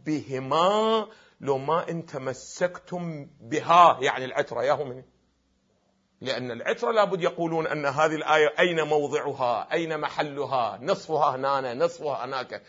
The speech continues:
وهذا ما يصرح به في الفوائد المدنية المحدث الاسترابادي. روح اقرأوها. حديث الثقلين يقول له: "بابا"، يقول: "ما إن تمسكتم بهما"، يقول: لا، لا، لا، عن طريقهم لابد أن يفهم ال-،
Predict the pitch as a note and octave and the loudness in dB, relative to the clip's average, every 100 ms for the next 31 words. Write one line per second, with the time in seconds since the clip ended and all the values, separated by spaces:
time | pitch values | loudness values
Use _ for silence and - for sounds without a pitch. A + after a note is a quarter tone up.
0 | - D#3+ F#3 G#3 F#3+ E3+ E3 F#3+ G3+ G3 | -12 -6 -4 -2 0 -2 -2 -6 -4 -4
1 | E3 E3+ F3 D#3 C#3 C#3+ C#3+ C3 C3+ C3 | -4 -6 -6 -6 -4 -2 -2 -2 -6 -8
2 | C3+ C#3 D#3 E3+ E3 E3+ E3 - _ - | -6 -6 -6 -6 -4 -6 -8 -14 _ -2
3 | E3+ F3 D#3 - C3+ B2+ B2+ A#2 - A#2+ | -2 -4 -10 -12 -8 -8 -10 -14 -10 -10
4 | B2 B2 G3 C#4 - - - D3 C3+ F#3 | -8 -10 -12 -14 -12 -12 -10 -10 -12 -16
5 | _ _ _ _ _ - D#3+ D3 D3 E3 | _ _ _ _ _ -6 -4 -4 -2 0
6 | G3 F3 F#3 D#3 F#3 A3 G3 D#3 F3 E3 | 0 2 4 6 6 6 4 2 2 2
7 | D3+ D#3+ D#3 D3+ G#3+ - F#3 G#3 A3+ F#3+ | 2 2 0 0 -2 0 0 4 4 4
8 | C#3 B2+ A2+ D#3 F3 G#3+ E3+ - - - | 0 -4 -2 0 2 2 0 -4 -14 -18
9 | - D3+ C3+ - C3 A3+ A#3 F3+ D#3+ C3+ | -6 -4 -4 -4 -2 2 2 2 -4 0
10 | C#3 C3 D3+ C#3 C3 C3+ E3+ F3 F#3 F#3+ | 0 0 -4 -4 -4 -4 -6 -4 -4 -4
11 | F#3+ F#3 | -6 -14